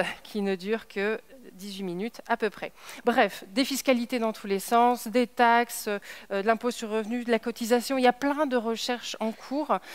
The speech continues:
et qui vont varier dans, euh, oui, des montants entre sept cents et mille cinq cents euros. On peut avoir une réflexion aussi plus générale. Pourquoi un revenu de base que monétaire ?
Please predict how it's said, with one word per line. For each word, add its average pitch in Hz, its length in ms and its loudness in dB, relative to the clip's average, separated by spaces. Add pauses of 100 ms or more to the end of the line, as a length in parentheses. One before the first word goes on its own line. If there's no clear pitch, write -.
(140)
et 247 100 2
qui 254 240 -2
vont 247 240 0
varier 240 540 2
dans, 220 380 0
euh, 175 100 0 (360)
oui, 233 140 -2
des 214 120 0
montants 220 440 2
entre 220 380 0
sept 220 260 -2
cents 240 360 2
et 214 120 -2
mille 214 160 0
cinq 208 200 -8
cents 208 200 -4
euros. 165 260 -8 (640)
On 277 120 6
peut 311 160 4
avoir 294 240 8
une 285 120 6
réflexion 269 480 0
aussi 277 220 -2
plus 254 160 -8
générale. 247 600 2
Pourquoi 254 340 2
un 254 60 4
revenu 226 240 -2
de 196 40 -10
base 208 200 0
que - 100 -4
monétaire ? 214 640 2